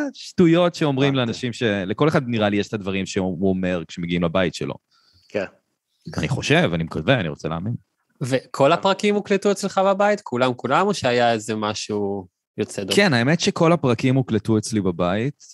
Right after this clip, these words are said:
Speaker 1: והציעו לי כמה פעמים להקליט לא בבית.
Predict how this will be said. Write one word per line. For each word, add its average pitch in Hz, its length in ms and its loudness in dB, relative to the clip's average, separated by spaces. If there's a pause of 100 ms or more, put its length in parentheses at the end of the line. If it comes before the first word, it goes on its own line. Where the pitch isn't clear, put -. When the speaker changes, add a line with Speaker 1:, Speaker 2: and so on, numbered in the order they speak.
Speaker 1:
והציעו 95 1120 0
לי 170 120 0
כמה 143 240 -2
פעמים 113 680 -2
להקליט 92 500 -4
לא 110 180 2
בבית. 90 600 -2